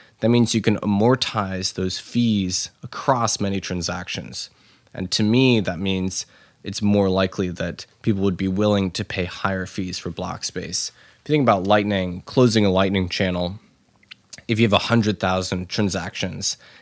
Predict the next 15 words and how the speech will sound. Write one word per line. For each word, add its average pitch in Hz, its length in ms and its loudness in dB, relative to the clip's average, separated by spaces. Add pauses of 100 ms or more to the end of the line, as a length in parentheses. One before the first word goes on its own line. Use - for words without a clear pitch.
in 101 140 0
that 92 160 0
Lightning 95 320 -2
channel 90 420 -4 (280)
and 101 140 0
you 95 80 2
do 90 220 0
one 95 380 2
periodic 95 580 0
settlement 98 520 2
to - 80 -10
the 90 80 -6
base 95 360 -2
layer, 90 340 -6 (540)
that, 101 320 4